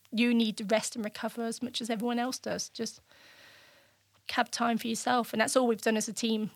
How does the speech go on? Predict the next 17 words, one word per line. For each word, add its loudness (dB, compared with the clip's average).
lately. 0
It's -6
just, -6
you -2
know, 0
we 4
had 6
our 6
own 4
little -2
training 0
sessions. -2
We're -2
back 2
on -2
training -2
now. -2